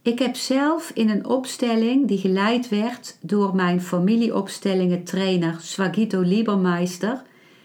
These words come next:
die het prachtige boek Roots of Love over familieopstellingen heeft geschreven, ervaren dat ik mij ten onrechte bemoeide met het lot van mijn moeder.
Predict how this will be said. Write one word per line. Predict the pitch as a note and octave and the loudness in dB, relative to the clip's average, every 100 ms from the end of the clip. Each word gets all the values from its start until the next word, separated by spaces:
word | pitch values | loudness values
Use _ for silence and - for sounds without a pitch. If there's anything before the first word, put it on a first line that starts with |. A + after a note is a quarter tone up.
| _ | _
die | F#3 F#3+ | 0 0
het | F#3 | 0
prachtige | F#3 A3 - G3+ | -2 -2 -2 -4
boek | D#3+ G#3+ G#3+ - - | 0 0 0 -4 -6
Roots | D#3+ A3+ A3+ - | 0 0 0 -2
of | F#3 F3+ | -2 0
Love | F3 F#3+ - - | 0 0 -4 -4
over | F3 F3+ | -4 -4
familieopstellingen | F3 F3 F#3 G3+ F#3+ F3+ - - F3 F3 F3 | -4 -2 2 2 0 -4 -4 -2 -2 0 -2
heeft | E3+ E3 - | -2 -6 -10
geschreven, | - - E3+ E3 E3+ A3 C4 - - _ _ _ _ _ _ _ _ | -14 -8 -4 -2 -2 -2 -2 -6 -20 _ _ _ _ _ _ _ _
ervaren | G#3+ F#3 G#3+ A3 A#3+ A#3+ B3 C4 - - _ _ _ - _ | -2 0 0 0 0 -2 0 -2 -4 -16 _ _ _ -20 _
dat | A3+ A#3 | -2 0
ik | A3+ | 0
mij | G#3 G#3 G#3+ A#3+ | 2 2 2 0
ten | G#3 G3 | -2 -4
onrechte | - C4+ C#4 B3+ A#3+ - | 2 4 4 2 -4 -6
bemoeide | F#3 F#3+ F3+ A3 B3+ G#3+ G3 B3 - | -2 2 4 4 2 2 0 -2 -2
met | F#3+ | -2
het | F#3+ F3+ | -2 -2
lot | F#3 G3 G3 | -2 -2 -2
van | F#3+ | -2
mijn | F#3 F#3 | 0 2
moeder. | F#3+ G#3+ E3 D#3+ - | 2 2 0 -4 -8